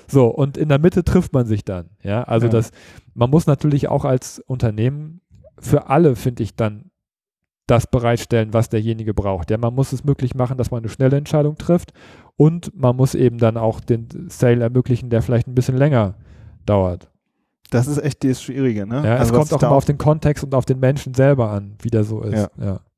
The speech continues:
Speaker 2: Ja. Und halt auch natürlich eben, also was ich auch spannend fand, äh, dieses,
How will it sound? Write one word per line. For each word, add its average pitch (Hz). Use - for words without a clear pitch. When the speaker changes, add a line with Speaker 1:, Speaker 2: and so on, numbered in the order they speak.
Speaker 2:
Ja. 107
Und 151
halt 147
auch 143
natürlich 143
eben, 135
also 117
was 120
ich 123
auch 131
spannend 139
fand, 135
äh, 127
dieses, 117